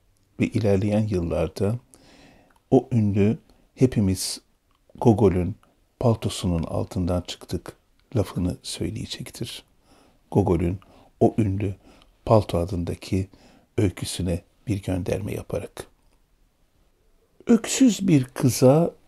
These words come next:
sevdalanan yaşlı bir adamın hikayesini anlatıyor İnsancıklar. Bunu takiben, yani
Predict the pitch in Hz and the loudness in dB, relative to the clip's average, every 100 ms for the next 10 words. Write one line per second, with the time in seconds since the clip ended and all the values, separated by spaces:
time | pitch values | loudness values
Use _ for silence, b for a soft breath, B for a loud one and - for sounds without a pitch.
0 | - - 160 143 127 127 113 98 90 107 | -12 -2 2 2 4 4 4 2 2 2
1 | 165 170 - _ - 160 135 - - 120 | 2 0 -6 _ -2 2 2 0 -2 0
2 | 113 87 87 127 139 - 85 85 - 95 | 2 0 0 0 -2 -4 -4 -4 -8 -10
3 | 95 _ _ - 101 82 - - - - | -12 _ _ -10 -8 -8 -8 -10 -12 -12
4 | _ _ - 117 - - - - - 117 | _ _ -12 -12 -10 -12 -12 -14 -14 -14
5 | - - _ _ _ _ _ _ _ _ | -18 -20 _ _ _ _ _ _ _ _
6 | _ _ _ - - B B B B B | _ _ _ -20 -20 B B B B B
7 | B B - 247 277 - 185 170 117 104 | B B 6 8 8 8 6 6 6 6
8 | 123 - _ _ _ _ _ _ _ _ | 4 -2 _ _ _ _ _ _ _ _
9 | _ - 113 90 82 | _ -2 0 0 -2